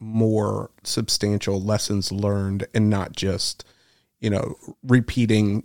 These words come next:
the same the s-, the same stories over again, there's a,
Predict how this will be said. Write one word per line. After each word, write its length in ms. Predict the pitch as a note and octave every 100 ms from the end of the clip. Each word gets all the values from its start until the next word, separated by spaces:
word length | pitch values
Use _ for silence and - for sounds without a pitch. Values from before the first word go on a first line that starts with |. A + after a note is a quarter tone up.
| B2
the 180 | A#2
same 480 | G#2 - B2+ A#2 G#2+ _ _ A2+
the 80 | A2
s-, 180 | - - _
the 140 | - -
same 240 | C3 B2
stories 640 | - - D3 C#3+ A2 G#2+
over 180 | G#2 G2+
again, 340 | G2 G2+ G2+ G#2+
there's 360 | G#2+ G2+ F#2+ - -
a, 360 | G2+ F#2 -